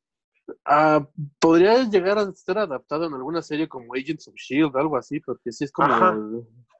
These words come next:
Speaker 2: O en la
Speaker 1: como
Speaker 2: de
Speaker 1: de
Speaker 2: Falcon
Speaker 1: espías.
Speaker 2: and, and Winter Sol-, Soldier, ¿no?
Speaker 1: Ajá. Pero, pues, está cabrón que hay-, que hayas pensado en ese, porque es como de lo más desconocido de
Speaker 2: Es de los más desconocidos. Bueno, es que he estado leyendo últimamente de, de Marvel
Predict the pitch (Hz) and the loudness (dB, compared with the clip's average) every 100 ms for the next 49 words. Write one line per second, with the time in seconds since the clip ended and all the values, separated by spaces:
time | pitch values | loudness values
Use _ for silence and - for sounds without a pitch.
0 | _ 147 143 143 110 170 180 170 165 185 | _ 0 2 4 4 2 4 6 6 6
1 | 190 127 - 120 117 113 107 131 123 139 | 4 -2 -12 -12 -10 -12 -8 -6 0 2
2 | 147 147 147 147 - 131 135 127 113 113 | 2 2 4 4 2 -4 -2 -2 -4 -6
3 | 127 269 - 135 127 135 139 - _ - | -6 -8 -10 -8 -4 -2 -2 -6 _ -20
4 | - - - 147 139 135 135 131 123 - | -20 -6 2 6 8 8 6 2 -2 -6
5 | - 160 151 151 160 135 135 117 139 151 | 0 2 4 4 2 0 0 0 2 2
6 | 147 113 131 139 151 147 - 123 147 - | 2 -4 0 0 0 -2 -4 -2 -2 -2
7 | 156 123 113 123 151 160 - 117 107 - | 0 0 2 2 0 -2 -2 -2 -2 0
8 | 143 135 110 104 - 127 135 151 151 147 | 2 2 -2 -8 -8 -2 2 4 4 2
9 | 143 139 - - - 180 170 143 151 - | 2 2 0 -6 0 2 4 2 0 2
10 | 165 156 127 135 147 139 131 127 135 143 | 4 4 2 0 0 -2 -4 -6 -6 -6
11 | 120 95 104 110 107 117 127 160 | -8 -10 -12 -12 -8 -2 0 0